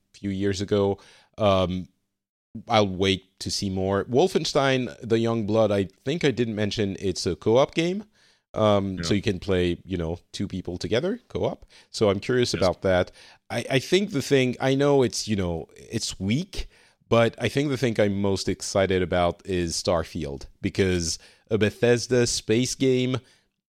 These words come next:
Speaker 1: um, I mean, it's between that and Elder Scrolls six, which i-, it's, you know, the, the oldest trick in the book. You show me a name and a, a, a couple of images, and I'm like, "Oh my God, they're doing something."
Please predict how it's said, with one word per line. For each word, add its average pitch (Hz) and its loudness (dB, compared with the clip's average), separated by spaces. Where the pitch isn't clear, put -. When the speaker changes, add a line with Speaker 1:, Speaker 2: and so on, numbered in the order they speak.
Speaker 1:
um, 104 4
I 147 4
mean, 160 0
it's 156 -2
between 143 -2
that 110 4
and 104 -2
Elder 98 -2
Scrolls 87 -4
six, - -4
which - 2
i-, - -4
it's, 143 -2
you 160 -2
know, 139 2
the, 123 -2
the 131 -2
oldest 131 2
trick - -4
in 101 0
the 92 -2
book. 107 0
You 92 -6
show 101 2
me 101 2
a - -2
name 101 0
and 95 0
a, 98 0
a, 104 4
a 90 -2
couple 113 0
of 95 0
images, 117 0
and 110 -2
I'm 98 -4
like, 101 -4
"Oh 359 4
my 311 4
God, 339 2
they're 294 0
doing 427 4
something." 285 -2